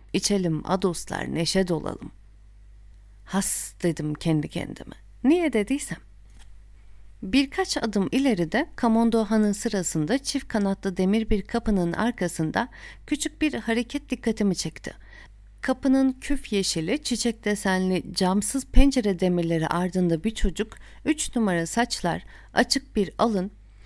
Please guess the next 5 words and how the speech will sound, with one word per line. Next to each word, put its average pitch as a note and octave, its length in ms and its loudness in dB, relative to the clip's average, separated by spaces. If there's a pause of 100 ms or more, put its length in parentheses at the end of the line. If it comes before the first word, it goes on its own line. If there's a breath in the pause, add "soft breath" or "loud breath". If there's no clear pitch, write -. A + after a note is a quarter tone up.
(220 loud breath)
kaşlar F3 560 0
ve A3+ 200 -2
bakışlar F#3 560 -2
olarak A3 460 0
duruyordu. E3+ 520 -2